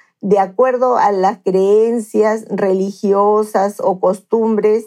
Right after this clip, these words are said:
de los cuidadores, poder comprometerlos al cuidado. Por ejemplo, tuvimos, me acuerdo, eh, mucho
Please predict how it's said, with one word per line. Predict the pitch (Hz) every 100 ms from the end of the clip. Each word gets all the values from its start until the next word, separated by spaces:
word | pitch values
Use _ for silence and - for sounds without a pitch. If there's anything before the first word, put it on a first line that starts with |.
| -
de | 196 190
los | 175 175 190
cuidadores, | - 190 185 180 196 202 208 254 - - - _
poder | 202 202 220 220
comprometerlos | 226 208 190 180 165 233 247 214 190
al | 175 170
cuidado. | 170 165 135 117 - 180
Por | 190
ejemplo, | 233 247
tuvimos, | 233 208 233 220 226 233
me | 196
acuerdo, | 180 - 208 202 190 214 214 - - - -
eh, | 190 185 185
mucho | 196 208 214 214 254 226 240